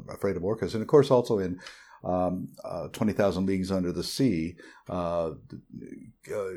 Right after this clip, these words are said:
Captain Nemo describes how orcas were murderous creatures and, and everything. So there was a, a lot of mythology that was built up about how extremely, uh, dangerous they were.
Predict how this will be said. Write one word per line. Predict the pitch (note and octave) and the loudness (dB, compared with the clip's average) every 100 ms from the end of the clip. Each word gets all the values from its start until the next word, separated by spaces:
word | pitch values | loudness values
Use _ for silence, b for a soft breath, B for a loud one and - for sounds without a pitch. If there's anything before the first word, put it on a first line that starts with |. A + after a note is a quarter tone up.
| D2 - | -14 -8
Captain | - A2 G2+ | 0 2 4
Nemo | F#2+ A#2 G#2 F2+ | 6 8 6 4
describes | G#2+ - F#2+ F#2 - | -2 0 0 0 -2
how | F#2 | -2
orcas | F2 G2+ G#2+ F2 | 0 0 0 -2
were | E2+ D#2 | -4 0
murderous | F#2 G#2 F#2 E2 E2 - | 6 8 6 2 -4 -6
creatures | - A2+ G#2+ E2+ D#2+ - | 2 2 2 -4 -8 -8
and, | C#2+ D2+ - | -10 -10 -10
and | A#1+ E2 | -10 -6
everything. | E2 D#2+ E2+ D#2+ | -6 -6 -8 -6
So | C3 | 0
there | B2 | 6
was | C3 B2+ | 8 8
a, | A#2+ B B - | 6 B B 4
a | |
lot | B2 C3 | 10 10
of | A#2+ | 10
mythology | G#2+ G#2+ A2+ A2+ F#2+ F2 | 8 6 6 6 4 2
that | E2+ E2 | 0 0
was | E2+ | 0
built | F2 F2+ G2 | 2 2 0
up | F2 | -2
about | E2+ E2+ E2 | -2 -2 -2
how | F#2 E2 E2+ | -2 -4 -4
extremely, | C2+ - - F#2+ F2+ E2 D#2+ | -6 -8 -6 -4 -2 -4 -6
uh, | D#2 D#2 b b b - | -6 -8 b b b -4
dangerous | F#2+ F#2+ F#2 E2 D#2 | 2 4 2 0 -4
they | - E2 | -6 -6
were. | D#2+ - - | -6 -10 -14